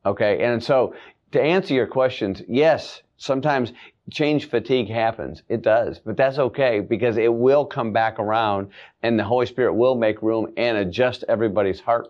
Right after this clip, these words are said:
for that. And eventually they'll say, "Man," you know, 'cause I've always said, you know, the, uh, the, the only time change will ever occur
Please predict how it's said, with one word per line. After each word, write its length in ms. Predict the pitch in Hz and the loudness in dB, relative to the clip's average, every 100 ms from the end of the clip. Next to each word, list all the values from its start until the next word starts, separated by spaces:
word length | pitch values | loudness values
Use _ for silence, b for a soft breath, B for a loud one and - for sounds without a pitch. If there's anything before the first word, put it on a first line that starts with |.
| - | -4
for 180 | 117 127 | 0 2
that. 300 | 95 71 - B B B - | 2 0 -4 B B B 0
And 100 | 147 | 0
eventually 540 | 107 151 180 127 104 | 2 0 2 2 2
they'll 160 | 98 117 | 2 0
say, 420 | 131 120 95 B B _ | 2 2 2 B B _
"Man," 320 | 113 139 90 - b _ | -2 -2 -2 -8 b _
you 100 | 123 | -2
know, 280 | 113 87 - _ - 110 | 0 -2 -6 _ -12 -4
'cause 160 | 135 120 | 0 2
I've 180 | 123 | 2
always 280 | 143 131 113 | 2 2 2
said, 180 | - 117 | 0 0
you 60 | 117 | 0
know, 120 | 107 | 0
the, 200 | 92 107 | 0 -2
uh, 120 | - 117 | -2 -2
the, 240 | - - - 90 - | -2 -2 -6 -14 -8
the 120 | - | 0
only 240 | 117 139 175 | 2 4 2
time 260 | 156 147 131 | 2 0 0
change 400 | - 147 139 104 | 0 0 2 0
will 160 | 101 | -2
ever 300 | 104 135 143 | 0 2 2
occur 460 | 98 - 92 82 85 | 0 -2 -4 -2 -4